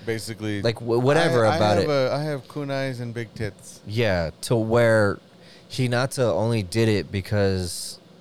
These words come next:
Speaker 2: you know, the main family told her to do it.
Speaker 1: Mm-hmm. Yeah.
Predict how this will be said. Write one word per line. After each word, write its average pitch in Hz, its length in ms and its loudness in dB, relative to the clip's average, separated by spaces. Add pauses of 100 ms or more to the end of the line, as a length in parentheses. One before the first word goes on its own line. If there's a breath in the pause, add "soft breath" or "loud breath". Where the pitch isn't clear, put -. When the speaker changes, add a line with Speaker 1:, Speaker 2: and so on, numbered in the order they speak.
(200)
Speaker 2:
you 95 160 -4
know, 90 320 0 (100)
the 95 120 0
main 101 200 0
family 101 460 -2
told 107 340 0
her 95 80 2
to 90 140 -2
do 85 200 -2
it. 80 140 -2
Speaker 1:
Mm-hmm. - 720 -16
Yeah. 85 280 -8